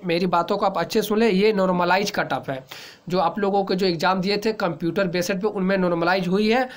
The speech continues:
और आपके वास-, जो ट्रेड टेस्ट, उनके मार्क्स जोड़कर ये कट ऑफ बनाई गई है, ठीक है। वाशरमैन के जो छात्र हैं, वो छप्पन पॉइंट सैंतीस कट ऑफ गई है। और बार्बर का मैं बात कर रहा हूँ, चौवन पॉइंट बत्तीस जनरल के लिए और चौवन पॉइंट तेईस ओबीसी के लिए। और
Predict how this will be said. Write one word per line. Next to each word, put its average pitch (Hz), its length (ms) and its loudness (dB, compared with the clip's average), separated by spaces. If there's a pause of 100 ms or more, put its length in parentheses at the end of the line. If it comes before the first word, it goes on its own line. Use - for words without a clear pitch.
(200)
और 160 80 0
आपके 160 260 0 (280)
वास-, 156 300 0
जो 175 480 -2 (140)
ट्रेड 190 220 -2
टेस्ट, 196 200 0
उनके 202 280 0
मार्क्स 190 340 0
जोड़कर 190 360 0
ये 180 180 0
कट 175 220 -2
ऑफ 196 80 0
बनाई 165 280 0
गई 147 160 0
है, 131 160 -4
ठीक 202 180 -4
है। 151 140 -2 (460)
वाशरमैन 226 420 2
के 226 120 2
जो 220 160 2
छात्र 202 360 0
हैं, 214 80 4
वो 208 160 2
छप्पन 208 380 -2
पॉइंट 208 220 0
सैंतीस 185 380 0
कट 208 200 0
ऑफ 196 80 0
गई 208 200 4
है। 247 180 4 (320)
और 165 120 2
बार्बर 170 380 2
का 226 140 2
मैं 208 200 2
बात 190 220 2
कर 214 140 2
रहा 196 100 4
हूँ, 226 180 2
चौवन 202 380 2
पॉइंट 214 280 0
बत्तीस 208 560 0 (300)
जनरल 180 380 2
के 220 160 4
लिए 233 180 4
और 196 220 0
चौवन 185 340 2
पॉइंट 202 340 0
तेईस 220 400 2 (800)
ओबीसी 208 420 2
के 190 140 0
लिए। 151 140 2
और - 260 -4